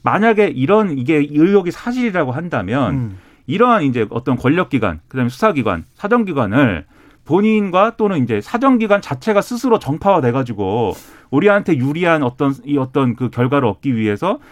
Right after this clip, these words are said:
Speaker 1: 어, 이쪽도 이용하고 저쪽도 이용하고 이 정치
Speaker 2: 아,
Speaker 1: 세력을
Speaker 2: 이건
Speaker 1: 이용하고.
Speaker 2: 진짜 말도 안 되는 사건입니다,
Speaker 1: 그렇죠.
Speaker 2: 이건. 예.
Speaker 1: 뭐 이런 사건이라고
Speaker 2: 만약에
Speaker 1: 한다면.
Speaker 2: 사실이면, 예.
Speaker 1: 그렇죠. 이런 사건이라고 한다면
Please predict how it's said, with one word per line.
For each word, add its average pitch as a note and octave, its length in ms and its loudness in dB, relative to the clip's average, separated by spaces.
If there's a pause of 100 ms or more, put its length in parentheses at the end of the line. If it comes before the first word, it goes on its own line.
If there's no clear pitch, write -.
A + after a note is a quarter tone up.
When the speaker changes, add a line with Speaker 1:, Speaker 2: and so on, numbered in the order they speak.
(140)
Speaker 1:
어, A2+ 220 0
이쪽도 E3+ 340 0
이용하고 B2+ 360 4
저쪽도 E3 380 -4
이용하고 A2 360 -2
이 F#2 80 -8
정치 C3 220 0
Speaker 2:
아, - 40 0
Speaker 1:
세력을 F3+ 260 2
Speaker 2:
이건 C3+ 60 6
Speaker 1:
이용하고. B2 420 2
Speaker 2:
진짜 D#3+ 300 -4
말도 D3 260 0
안 C#3 120 -2
되는 C#3 160 -4
사건입니다, C3+ 260 -10
Speaker 1:
그렇죠. D3 500 0
Speaker 2:
이건. D3 40 -20
예. D#3 160 4
Speaker 1:
뭐 C3+ 100 2
이런 C4 160 2
사건이라고 E3 340 0 (120)
Speaker 2:
만약에 - 40 0
Speaker 1:
한다면. F#3 200 2
Speaker 2:
사실이면, D3 640 0
예. D3+ 60 -6
Speaker 1:
그렇죠. B2+ 260 0
이런 F3 200 2
사건이라고 E3 520 -2
한다면 C3+ 600 -2